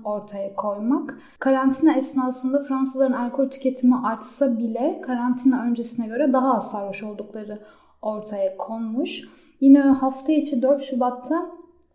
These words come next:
Dünya Kanser Günü'ydü, e, ve Macron buna dair Kanser Enstitüsü'nde bir konuşma yaptı. İki bin on üç yılında, e, Fransa Cumhurbaşkanı Chirac'ın başlattığı kanserle mücadele programını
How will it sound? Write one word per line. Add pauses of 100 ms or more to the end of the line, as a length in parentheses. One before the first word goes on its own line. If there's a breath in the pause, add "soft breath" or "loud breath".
Dünya
Kanser
Günü'ydü,
e, (800)
ve
Macron
buna
dair
Kanser
Enstitüsü'nde
bir
konuşma
yaptı. (440 loud breath)
İki
bin
on
üç
yılında,
e,
Fransa
Cumhurbaşkanı
Chirac'ın
başlattığı
kanserle
mücadele
programını